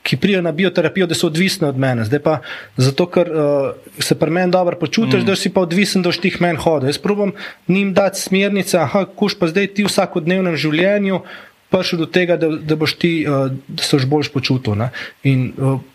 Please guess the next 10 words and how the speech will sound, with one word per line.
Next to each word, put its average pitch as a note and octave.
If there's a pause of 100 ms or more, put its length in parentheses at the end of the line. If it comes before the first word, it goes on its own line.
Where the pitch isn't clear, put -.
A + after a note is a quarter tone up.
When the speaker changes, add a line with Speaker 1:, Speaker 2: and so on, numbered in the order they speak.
(200)
Speaker 1:
pri -
teh G#3
stanjih G3
definitivno F#3+
sodelovanje D3
z B2+
psihologom, C#3
jaz C3+
jih -
vedno, D#3+